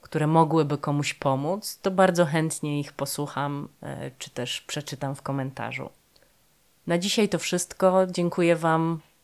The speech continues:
Uporządkowanej przestrzeni Wam życzę i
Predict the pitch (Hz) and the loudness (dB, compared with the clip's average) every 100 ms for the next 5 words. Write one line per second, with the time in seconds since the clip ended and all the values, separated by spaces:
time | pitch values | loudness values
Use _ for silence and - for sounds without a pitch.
0 | _ _ _ _ _ _ - 170 165 175 | _ _ _ _ _ _ -4 0 2 2
1 | - 175 160 160 156 156 170 156 - - | 4 4 6 4 4 0 -2 -2 -2 0
2 | 151 147 139 139 143 151 147 170 156 - | 0 0 0 -2 -2 -4 0 0 0 -2
3 | 139 143 143 143 139 | -4 -4 -4 -4 -4